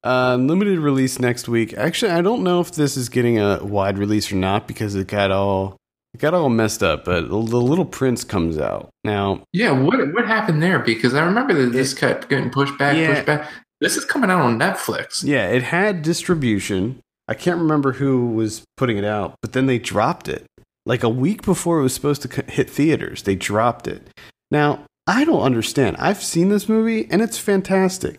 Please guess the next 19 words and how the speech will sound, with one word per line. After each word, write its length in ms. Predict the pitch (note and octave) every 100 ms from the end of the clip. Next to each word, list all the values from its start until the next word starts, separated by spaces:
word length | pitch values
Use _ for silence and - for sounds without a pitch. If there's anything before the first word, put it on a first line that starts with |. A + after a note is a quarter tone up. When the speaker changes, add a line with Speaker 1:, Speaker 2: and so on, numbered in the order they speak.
| _
Speaker 1:
Like, 320 | B2 C3+ - - - _ -
I 100 | D3
don't, 540 | B2+ B2 D#3 E3 - -
I 100 | C#3
just 440 | B2 - C#3+ C3+ -
don't 220 | A#2 -
get 200 | F2+ E2
it. 180 | D#2+ - _ _ _
Um, 460 | G#2+ G2+ G2 F#2 B2 - _ _ _
but 120 | C3+ D3
it's 120 | D3+
a 40 |
great, 580 | B2+ B2 B2 D3 E3+ C3+ - _ _
it's 60 | B2
a 40 |
great 280 | A#2+ C#3 A#2+
little 140 | B2
family 400 | G#2 G#2+ F#2+ E2+
film, 300 | - - G1+